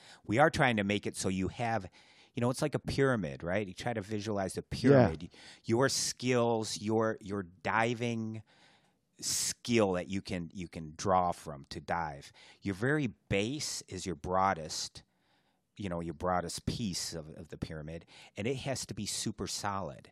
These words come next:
Speaker 1: So those are all your fundamental, your buoyancy control, your propulsion techniques, your balance, your trim, your skills, you know, as far as emergency air sharing and all that. All of those are your basic fundamental skills.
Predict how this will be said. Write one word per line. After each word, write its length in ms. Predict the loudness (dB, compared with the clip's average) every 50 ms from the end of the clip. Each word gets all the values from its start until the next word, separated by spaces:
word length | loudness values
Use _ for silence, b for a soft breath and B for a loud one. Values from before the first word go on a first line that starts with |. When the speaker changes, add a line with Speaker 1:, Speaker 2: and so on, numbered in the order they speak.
| B B B B B B B
Speaker 1:
So 140 | -6 -4 0
those 280 | 2 4 4 4 4 6
are 80 | 6
all 100 | 6 6
your 160 | 4 2 0 -2
fundamental, 960 | -6 -10 -6 -4 -2 -2 -2 -2 -2 -2 -4 -4 -4 -6 -6 -6 -6 -8 B B B B B B B _
your 120 | -8 -8
buoyancy 520 | -6 -2 0 2 2 2 0 -2 -6 -10 -12
control, 400 | -12 -14 -12 -10 -8 -8 -8 -10 -10
your 80 | -12 -10
propulsion 680 | -8 -8 -8 -8 _ -8 -6 -6 -6 -6 -6 -10 -10 -12 -14
techniques, 680 | -14 -14 -14 -14 -14 -16 -16 -16 -14 -14 -12 -12 -12 b b b b b b b b b
your 220 | -2 0 0 0 2
balance, 720 | 2 2 2 2 2 2 0 -2 -6 -10 -10 -10 -8 -8
your 140 | -8 -10 -10 _
trim, 600 | -10 -10 -6 -4 -2 0 0 0 -2 -4 -8 -14 -20 B B B B B -8
your 140 | -6 -6 -4
skills, 600 | -6 -8 -4 -2 -2 -2 -2 -2 -4 -6 -8 -8
you 100 | -8 -8
know, 240 | -8 -8 -8 -10 B B B B B B
as 120 | -12 -10 -8
far 120 | -6 -6
as 120 | -6 -8 -10
emergency 580 | -12 -12 -12 -12 -14 -14 -16 -18 -18 -18 -14 -12
air 160 | -10 -8 -8 -6
sharing 480 | -6 -4 -2 -2 -2 -2 -4 -6 -8
and 80 | -8 -6
all 80 | -6
that. 180 | -6 -8 -10 -12 B B B B B B _ 0
All 200 | 2 2 2 0
of 120 | 0 -2
those 240 | -2 -2 -2 -2 -4
are 40 | -4
your 200 | -2 -4 -4 -6 -10 _ -4
basic 420 | -2 -2 -2 -2 -4 -8 -8 -10
fundamental 640 | -14 -12 -10 -10 -10 -8 -10 -12 -14 -14 -16 -14 -14
skills. 640 | -14 -12 -10 -12 -12 -12 -12 -16 -18 -18 -18 -20